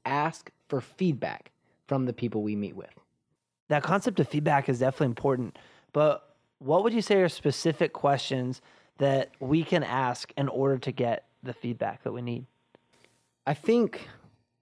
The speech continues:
Speaker 1: first, one of the things that holds us back from asking for feedback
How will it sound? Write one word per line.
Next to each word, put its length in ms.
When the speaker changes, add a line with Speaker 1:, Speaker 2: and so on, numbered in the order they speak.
Speaker 1:
first, 440
one 340
of 80
the 80
things 320
that 120
holds 520
us 180
back 600
from 240
asking 440
for 120
feedback 580